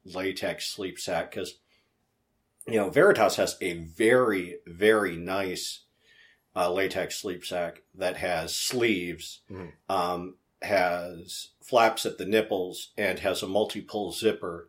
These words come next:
Speaker 1: so that you can expose just the dick.
Speaker 2: Mm-hmm.
Speaker 1: Um, the one that they had there was just a bag.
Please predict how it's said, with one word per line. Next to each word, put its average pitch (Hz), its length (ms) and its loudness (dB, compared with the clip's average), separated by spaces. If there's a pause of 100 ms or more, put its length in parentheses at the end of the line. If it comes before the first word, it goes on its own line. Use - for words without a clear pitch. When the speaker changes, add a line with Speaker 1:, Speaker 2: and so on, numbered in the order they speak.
Speaker 1:
so - 160 -8
that 95 160 -6
you 101 80 -12
can 95 140 -8
expose 92 500 -4
just 85 400 -6
the 80 80 -10 (140)
dick. 87 440 -2
Speaker 2:
Mm-hmm. - 840 -18
Speaker 1:
Um, 87 500 -2
the 113 100 -6
one 135 160 6
that 131 140 2
they 117 140 2
had 104 320 2
there 143 260 10
was 107 240 4
just 104 380 2 (260)
a 101 140 2
bag. 69 480 -2